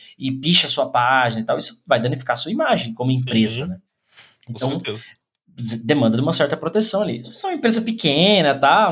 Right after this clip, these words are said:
Speaker 1: né, não tem tudo isso, só esse site institucional não precisa. Mas se você tem uma aplicação web, um serviço, uma A P I, algo que você expõe,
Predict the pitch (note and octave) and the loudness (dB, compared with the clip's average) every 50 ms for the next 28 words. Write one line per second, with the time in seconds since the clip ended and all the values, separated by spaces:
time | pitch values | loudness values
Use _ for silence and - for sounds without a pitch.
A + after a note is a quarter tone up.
0 | D3 D3+ D3+ E3 G3+ G3 D#3 C3 C3 C3+ D#3 D#3+ E3+ F3+ - _ - D3+ D3 C3+ | -2 -2 0 0 0 0 0 -2 -4 -4 -4 -4 -4 -6 -8 _ -10 -8 -6 -4
1 | B2+ C3 C#3+ E3 F3+ F3+ - C4+ C4+ C4+ C4+ - - - - _ _ _ _ - | -2 0 0 2 0 0 -2 -4 -8 -10 -12 -14 -18 -20 -20 _ _ _ _ -4
2 | - - - C#3 C#3 D#3+ D#3 - - D3 C3+ B2+ - C3+ C3+ - - D3 B2+ B2+ | -2 0 2 4 2 2 2 0 0 0 0 0 -2 -4 -4 -4 -2 0 2 2
3 | C3 C3 B2+ C3 F#3 A#3 - - B2+ G#2+ F#2+ F#2+ G2+ A#2 A#2+ B2+ C3 B2+ - B2+ | 2 0 0 -2 -2 -4 -4 -4 -4 -4 -4 -4 -4 -2 -2 -2 -4 -6 -6 -4
4 | C3 E3 G#3 G#3 F#3 F#3+ - F3 F3+ F3+ - A3 - - - G#3 G#3 F#3+ D3+ C#3 | -2 0 0 0 -2 -2 -2 -4 -2 0 0 -2 -2 -2 -4 0 2 2 2 2
5 | B2 B2+ A#2+ - C#3 F3 G#3 F3 B2+ B2 C3 D3 D3+ C3 - - A#2 A2+ A2+ A#2+ | 0 -2 -4 -2 -2 -2 -2 -2 -4 -6 -4 -4 -4 -4 -4 -4 -2 -2 -2 -2
6 | C3+ C3 - F#3+ F#3 F3 D3 C3 A#2+ A2 - B2 - F#3 G#3+ A3 - - - - | -2 -4 -6 -2 0 2 2 4 2 0 0 -2 -4 -4 -2 -2 -4 -4 -6 -6
7 | - D#3 D#3 D#3 D3 B2 A2 A#2+ | -4 -2 0 2 2 0 0 -2